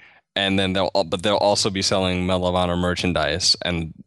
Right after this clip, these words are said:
all the proceeds will go to one of those, one of the listed charities. So, um, there's also a military edition of the game that's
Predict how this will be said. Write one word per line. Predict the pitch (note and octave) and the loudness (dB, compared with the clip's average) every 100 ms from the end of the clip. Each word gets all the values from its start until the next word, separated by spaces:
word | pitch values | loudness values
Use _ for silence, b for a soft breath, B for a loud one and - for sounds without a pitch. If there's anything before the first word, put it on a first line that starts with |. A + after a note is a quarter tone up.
| - F#2+ | -6 0
all | F#2 | 0
the | F2 | 0
proceeds | - F2+ - E2+ | -2 -2 0 -2
will | F2 | -4
go | D#2+ E2+ | -2 -2
to | E2+ | -2
one | E2 E2+ E2+ | -2 -2 -2
of | E2 | -2
those, | D#2+ F2 | -4 -6
one | - F#2+ F#2 | -4 0 0
of | E2+ | 0
the | D#2 | -2
listed | E2 - - | -2 -2 -2
charities. | - B1 - - - - _ b b b b | -2 -2 -4 -6 -8 -10 _ b b b b
So, | - F2 D#2 C#2+ E2 - _ _ _ _ _ F2+ | -2 0 0 0 -4 -10 _ _ _ _ _ -4
um, | E2 D2+ E2 | -2 -2 0
there's | F2+ G2 | 0 2
also | G2 F2+ | 2 0
a | |
military | E2+ F2 F#2 - G2 | -2 -2 -2 0 0
edition | G2 G2 - | 0 0 -2
of | G#2 | -2
the | G2+ | -2
game | G2+ G2 G2 G2+ G2+ - - | -2 0 0 -2 -4 -8 -4
that's | F2 - | 0 0